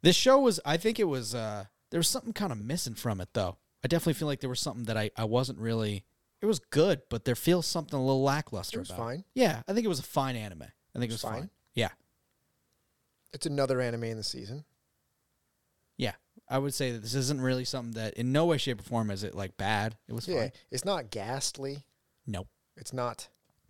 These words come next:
Speaker 2: it's not something that's like, "You gotta see it today."
Speaker 1: Yeah.
Speaker 2: It's like, I'm all caught up on Chainsaw Man. I'm all caught up on Bleach. I'm all caught up on Spy Family.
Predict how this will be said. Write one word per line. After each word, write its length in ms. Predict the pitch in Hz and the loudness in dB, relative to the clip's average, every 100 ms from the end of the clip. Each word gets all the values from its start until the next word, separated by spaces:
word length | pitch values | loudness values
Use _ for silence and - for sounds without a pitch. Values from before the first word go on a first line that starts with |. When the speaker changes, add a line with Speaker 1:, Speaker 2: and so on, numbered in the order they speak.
| _ _ _ _ _ _ _ _ | _ _ _ _ _ _ _ _
Speaker 2:
it's 160 | - | -6
not 160 | 139 120 | -4 -2
something 380 | - 120 - 117 | -4 -4 -6 -8
that's 200 | 104 - | -6 -4
like, 180 | 104 95 _ - | -4 -6 _ -6
"You 180 | 139 117 | -6 -4
gotta 300 | 131 113 104 | -4 -4 -4
see 260 | - 110 | -4 -6
it 140 | 95 - | -10 -12
today." 520 | 113 104 90 76 - _ | -14 -10 -10 -10 -14 _
Speaker 1:
Yeah. 340 | 127 104 78 - _ _ _ | -8 -4 -4 -8 _ _ _
Speaker 2:
It's 160 | 120 - | -4 0
like, 320 | 131 107 - _ _ _ _ _ | 2 0 -4 _ _ _ _ _
I'm 160 | 120 120 | -4 0
all 120 | 123 | -2
caught 280 | - 139 131 | 2 2 4
up 200 | 123 123 | 2 0
on 220 | 110 104 | -4 -4
Chainsaw 480 | - 131 135 139 139 | -4 -4 -4 -4 -2
Man. 240 | 139 131 | -2 -4
I'm 80 | 113 | -6
all 160 | 107 113 | -6 -4
caught 180 | 120 | -2
up 180 | 113 104 | -2 -4
on 140 | 98 98 | -12 -8
Bleach. 360 | 127 143 - | -8 -8 -8
I'm 120 | 110 104 | -10 -10
all 120 | 113 | -10
caught 220 | - 110 | -8 -6
up 220 | 107 107 | -6 -10
on 220 | 107 104 107 - - - | -16 -16 -18 -20 -20 -20
Spy 280 | - 131 | -2 0
Family. 440 | 131 143 139 139 | 0 -2 -4 -6